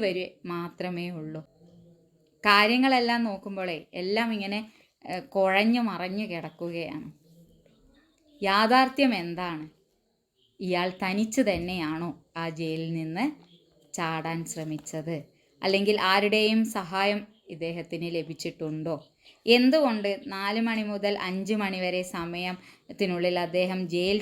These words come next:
ചാടി എന്ന് പറയുന്നു? എന്നിട്ട് ഇവൻ എന്തേ പിന്നെ ആ ഒരു ഇട്ടാവട്ടത്തിൽ തന്നെ കിടന്ന് കളിച്ചത്? ഒരു ഇത്രയും ക്രിമിനൽ മെന്റാലിറ്റി ഉള്ള ഒരു മനുഷ്യൻ,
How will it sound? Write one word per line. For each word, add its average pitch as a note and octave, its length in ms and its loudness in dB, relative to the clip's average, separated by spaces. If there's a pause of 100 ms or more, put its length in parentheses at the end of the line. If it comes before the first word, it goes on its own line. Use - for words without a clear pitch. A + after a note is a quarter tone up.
(120)
ചാടി G3+ 420 4 (100)
എന്ന് F3 220 -2
പറയുന്നു? D#3 400 -10 (440)
എന്നിട്ട് A3 560 4 (1300)
ഇവൻ C4+ 200 8 (100)
എന്തേ F3 300 0
പിന്നെ F3 260 -4 (760)
ആ G#3 140 8 (220)
ഒരു F#3 160 0 (260)
ഇട്ടാവട്ടത്തിൽ F#3 840 0
തന്നെ E3 280 -4 (100)
കിടന്ന് E3 340 -6 (100)
കളിച്ചത്? D#3 480 -10 (1120)
ഒരു G#3+ 240 4 (380)
ഇത്രയും C4 480 4 (380)
ക്രിമിനൽ A3 460 2 (140)
മെന്റാലിറ്റി G#3 800 0
ഉള്ള G#3 100 4 (120)
ഒരു F3+ 180 -4
മനുഷ്യൻ, E3+ 440 -6